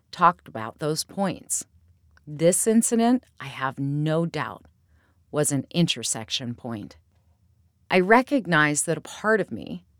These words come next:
didn't want to be alive, but something deep within me shifted due to the accident.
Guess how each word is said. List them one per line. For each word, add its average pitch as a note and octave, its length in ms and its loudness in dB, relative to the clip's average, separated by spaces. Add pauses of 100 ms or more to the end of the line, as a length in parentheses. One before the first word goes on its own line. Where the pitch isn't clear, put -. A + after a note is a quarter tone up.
(160)
didn't F3+ 220 2
want F3 120 6
to F#3 80 2
be F#3+ 100 0
alive, F3 560 4 (720)
but - 200 -2
something A#3 640 6
deep D#3+ 320 -2
within D#3 380 0
me A#3 340 2 (340)
shifted - 760 -4 (100)
due D3 160 -6
to C#3+ 140 -6
the C#3 180 -6
accident. G#2+ 640 -10